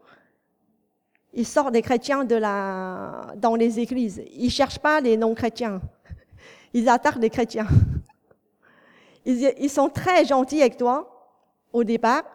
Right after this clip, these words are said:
Ils t'aident tout, financièrement tout. Une fois que tu rentres dans leur, euh, clan, pour sortir, <laughs> c'est dur. Risque de perdre la vie. Il faut prier pour cela parce qu'il y a une centaine de leurs membres qui sont arrivés en France.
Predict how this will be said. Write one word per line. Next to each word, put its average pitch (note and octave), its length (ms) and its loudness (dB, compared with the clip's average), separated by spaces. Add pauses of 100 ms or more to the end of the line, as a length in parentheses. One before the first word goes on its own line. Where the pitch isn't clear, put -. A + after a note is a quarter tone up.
Ils A3+ 60 -6
t'aident B3 280 0
tout, D4 220 0
financièrement A#3+ 720 -2
tout. D4+ 340 0 (320)
Une B3 120 2
fois C#4+ 120 4
que C#4+ 80 -6
tu C4+ 60 0
rentres C4 380 0
dans A3+ 180 2
leur, A3 260 2
euh, G3 260 -2
clan, C#4 340 -2 (1400)
pour G#3+ 140 -8
sortir, A3+ 480 -4 (1300)
<laughs> - 40 -14 (520)
c'est B3+ 220 0
dur. G3+ 440 -4 (840)
Risque C#4 260 -2
de A#3+ 80 6
perdre A#3 340 0
la G#3+ 160 2
vie. G3 340 -8 (1200)
Il - 60 -20
faut C#4 140 2
prier D4+ 340 2
pour C#4+ 180 -6
cela C#4+ 360 4
parce E4 220 0
qu'il B3+ 240 4
y B3+ 60 4
a A#3+ 40 4
une A#3+ 120 2
centaine C4+ 520 2
de A#3+ 80 4
leurs A3+ 220 4
membres C4+ 300 2
qui A#3+ 100 -4
sont B3 140 0
arrivés A#3+ 420 2
en A#3+ 120 2
France. G#3 440 -4